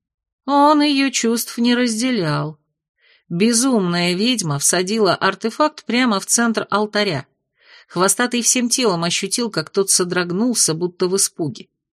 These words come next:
То, что творилось с энергетической оболочкой ритуальной каменной плиты, описанию не поддавалось. Принести в жертву жертвенник. Это насмешка над законами мироздания.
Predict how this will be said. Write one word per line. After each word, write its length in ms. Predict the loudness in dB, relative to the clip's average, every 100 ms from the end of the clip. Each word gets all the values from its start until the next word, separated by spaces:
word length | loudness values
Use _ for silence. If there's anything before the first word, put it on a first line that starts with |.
| _ _ _ _ _ _ _
То, 180 | 2 2
что 240 | 2 2
творилось 600 | 0 0 2 4 4 4
с 100 | 2
энергетической 880 | 2 -2 -4 -8 -6 -4 -2 -2 0
оболочкой 540 | 0 0 0 0 0 0
ритуальной 560 | 0 0 0 0 -4
каменной 540 | -2 -2 -2 -2 -6 -6
плиты, 540 | -4 -4 -4 -6 -6 _ _ _ _
описанию 760 | -4 -2 2 2 4 2 2 0
не 100 | -4
поддавалось. 840 | -2 -2 -2 -2 -2 -4 -2 -4 -4 _ _ _ _ _ _ _
Принести 720 | 0 2 4 4 2 2 4 4
в 80 |
жертву 580 | 2 2 2 0 0 0
жертвенник. 840 | 2 2 0 -2 -8 -8 -12 -18 _ _ _ _ _ _
Это 340 | 2 2 2
насмешка 680 | 2 2 2 2 2 2 -2
над 200 | -2 0
законами 560 | 0 0 0 0 0 0
мироздания. 840 | 0 2 0 0 -2 -2 -8 -20